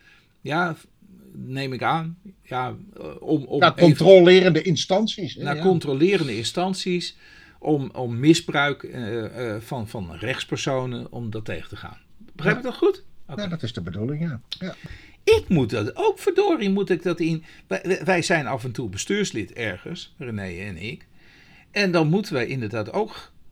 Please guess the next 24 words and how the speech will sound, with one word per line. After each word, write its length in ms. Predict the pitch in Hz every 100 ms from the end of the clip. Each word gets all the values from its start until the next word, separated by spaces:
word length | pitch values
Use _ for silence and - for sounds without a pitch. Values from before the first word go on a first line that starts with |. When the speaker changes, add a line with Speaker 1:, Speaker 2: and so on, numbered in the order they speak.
| -
Speaker 1:
eh, 180 | 123
verklaringen 800 | 107 147 - 196 269 294 202 131
gaan 200 | 110 135
geven, 600 | 113 127 107 110 139 196 - -
eh, 120 | - 135
tenminste 500 | 113 147 113 113 -
voor 300 | - 143 123
de 120 | 117
desbetreffende 760 | 110 135 - 113 - 120 107 110
insta-, 260 | 113 110 -
eh, 140 | 123
eh, 500 | 101 107 110 101 -
eh, 60 | 113
stichtingen 500 | - 196 - 127 113
en 100 | 117
verenigingen, 680 | 131 180 240 143 110 104 - - - - _ _
eh, 240 | - 147 127 127
wie 160 | 165 220
de 100 | 143
stichtingbestuurders 960 | - 247 - 233 185 - 214 175 -
zijn 340 | - 127 101 98
en 180 | 151 151
wie 200 | 160 151
de 260 | 117 107